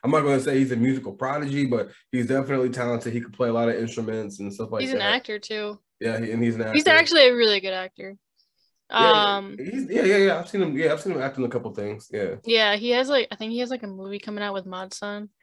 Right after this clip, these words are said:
Speaker 1: Oh,
Speaker 2: Um,
Speaker 1: shit.
Speaker 2: and yeah, it, it, I see, I saw a trailer and I was like, "Oh, looks pretty cool." Um, but, like, everybody's like, "Oh, he's, like, you know, a pedo and stuff like that." I'm like,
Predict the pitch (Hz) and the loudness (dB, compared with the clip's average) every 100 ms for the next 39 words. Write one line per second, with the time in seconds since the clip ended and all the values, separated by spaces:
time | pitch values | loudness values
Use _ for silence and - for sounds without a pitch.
0 | _ _ _ 196 190 190 196 190 190 202 | _ _ _ -6 -4 -6 -8 -8 -10 -16
1 | 240 214 190 185 190 202 - 254 - 214 | -8 -4 -2 -2 -6 -8 0 2 6 6
2 | - 269 277 285 330 277 277 392 330 - | 6 6 4 0 2 0 2 4 2 0
3 | 214 220 208 214 226 320 392 370 392 - | -4 -4 -6 -8 -8 -6 -8 -10 -20 -8
4 | 403 392 - 233 233 _ _ _ - 226 | -6 -6 -4 -6 -6 _ _ _ 0 4
5 | 226 214 208 208 _ _ - 226 254 247 | 6 4 0 -10 _ _ -2 4 6 6
6 | 208 247 240 - - _ _ _ _ _ | 6 4 4 0 -20 _ _ _ _ _
7 | 247 254 240 226 214 - 220 208 196 196 | 0 4 4 2 -4 -2 -2 -2 -8 -16
8 | - 196 196 - _ _ _ _ _ 190 | -8 -6 -6 -12 _ _ _ _ _ -12
9 | 185 185 180 202 196 190 190 - 190 190 | -10 -10 -6 -6 -4 -6 -8 -10 -10 -10
10 | 180 190 185 190 196 196 196 196 | -8 -4 -2 -2 -4 -4 -6 -8